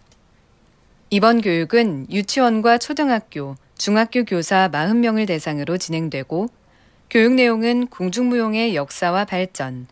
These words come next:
궁중무용의 음악, 궁중무용의 복식, 궁중무용 춘행전 체험 등입니다. 참가 신청은 오는 일월 팔 일까지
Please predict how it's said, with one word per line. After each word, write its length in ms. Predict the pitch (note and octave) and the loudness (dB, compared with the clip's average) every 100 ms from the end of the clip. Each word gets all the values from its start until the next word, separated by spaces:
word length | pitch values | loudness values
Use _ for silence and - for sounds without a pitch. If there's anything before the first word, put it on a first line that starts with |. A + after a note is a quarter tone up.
| _ _ | _ _
궁중무용의 800 | - G3 G3 A3+ G#3+ F#3+ F#3 G3 D3+ | -2 0 2 2 2 2 2 0 -2
음악, 400 | C3+ D3 A3+ - _ _ _ _ - | -4 -2 -4 -6 _ _ _ _ 0
궁중무용의 800 | A3+ A3+ B3+ B3 F#3 G3 G#3+ A3+ | 2 2 2 2 0 0 0 0
복식, 520 | G3 - - C#3 B2+ _ _ _ | -2 -4 -8 -8 -12 _ _ _
궁중무용 680 | - F#3 G3 G#3 F#3+ G3 G3+ | -4 -2 0 0 2 2 0
춘행전 580 | G3+ D#4 C#4+ C4 A#3+ A#3 | -2 2 4 4 4 2
체험 360 | - E3+ F#3 G#3+ | 0 -2 0 0
등입니다. 600 | E3 F3 F#3+ F3 A#2+ B2+ _ _ _ _ _ _ _ _ _ _ _ | 0 -2 -2 -2 -6 -8 _ _ _ _ _ _ _ _ _ _ _
참가 260 | - C#4 D4+ | 0 4 4
신청은 600 | D4 C4+ C4 B3+ C4 B3+ | 2 2 4 4 4 2
오는 360 | F3 F#3 G#3+ | 0 0 0
일월 240 | D3+ E3+ F#3+ | 0 0 0
팔 180 | A#3+ A#3 | 0 -2
일까지 640 | A#3 F3 D3 G3+ F#3+ | -2 -4 -4 -4 -4